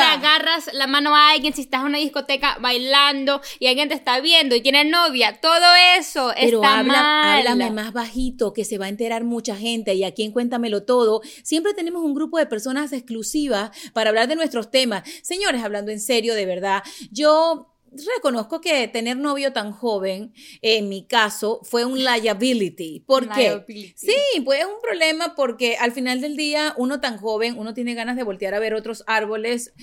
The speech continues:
Speaker 1: otras flores, otras rosas. Quieres bailar no solamente con la persona con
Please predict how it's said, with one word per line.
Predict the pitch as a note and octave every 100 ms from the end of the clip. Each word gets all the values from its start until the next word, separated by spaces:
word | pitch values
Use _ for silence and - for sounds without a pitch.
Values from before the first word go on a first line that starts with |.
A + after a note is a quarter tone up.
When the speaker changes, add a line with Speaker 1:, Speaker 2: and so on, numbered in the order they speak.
| -
Speaker 1:
otras | B3 B3 A#3+ A#3
flores, | A#3 A3+ A3 A3 A3 - _ -
otras | C4+ C4+ C4 B3
rosas. | A#3+ B3 A#3+ G#3+ G#3 A#3 - - -
Quieres | C4 B3+ C#4
bailar | B3+ A#3+ A#3
no | B3+
solamente | C4+ A#3+ A#3+ B3+
con | B3+
la | A#3
persona | G#3+ G#3+ A3 A#3
con | B3+ A3